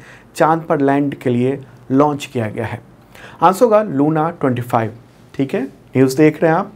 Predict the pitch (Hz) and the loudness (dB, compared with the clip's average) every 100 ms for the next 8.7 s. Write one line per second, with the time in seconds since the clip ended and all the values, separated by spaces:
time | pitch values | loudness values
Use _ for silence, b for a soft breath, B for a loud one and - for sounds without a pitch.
0 | b b 127 156 202 208 202 143 123 131 | b b 2 4 4 0 0 -2 -2 -2
1 | 120 - 151 165 165 143 135 - 135 135 | -2 -2 0 0 2 0 -2 0 2 2
2 | 135 170 - B B B - 190 180 185 | 0 -2 -10 B B B -2 4 4 4
3 | 190 - - 202 151 202 B B 123 135 | 2 0 4 4 4 -2 B B 0 0
4 | 147 156 - - 151 143 123 117 113 101 | 0 -4 -6 0 4 4 2 0 -2 -6
5 | - _ _ B B B 196 - 233 214 | -12 _ _ B B B 0 2 4 4
6 | 190 180 208 208 151 147 208 208 175 180 | 4 4 2 2 0 2 0 -4 -2 -2
7 | 175 - 156 156 175 170 202 196 190 190 | -4 -2 -4 2 0 4 4 4 4 4
8 | 156 170 147 147 139 147 170 | 2 2 0 -4 -2 0 0